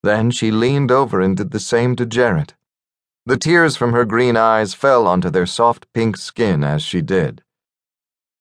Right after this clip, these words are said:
The time before she had to let them go was short,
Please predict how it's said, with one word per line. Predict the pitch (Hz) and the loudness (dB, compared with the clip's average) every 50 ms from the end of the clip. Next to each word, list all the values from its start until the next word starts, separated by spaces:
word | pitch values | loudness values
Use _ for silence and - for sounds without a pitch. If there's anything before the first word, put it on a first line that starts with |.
| _ _ _ _ _ _ _ _ - | _ _ _ _ _ _ _ _ -4
The | - 127 | -4 -2
time | - - 147 156 170 175 170 | 0 2 2 2 2 2 2
before | 170 151 156 - 151 151 143 | 0 0 2 2 4 4 2
she | - 143 131 | 2 0 0
had | 135 131 123 | 0 0 0
to | 127 | 2
let | 117 120 120 - | 2 2 2 2
them | 120 113 117 | 0 0 0
go | 107 110 107 107 104 101 | 2 2 2 2 2 2
was | 101 95 95 98 92 | 0 0 0 -2 -2
short, | - - - - 107 98 87 76 64 - - | -4 -6 -6 -2 -2 -2 -2 -2 -4 -8 -14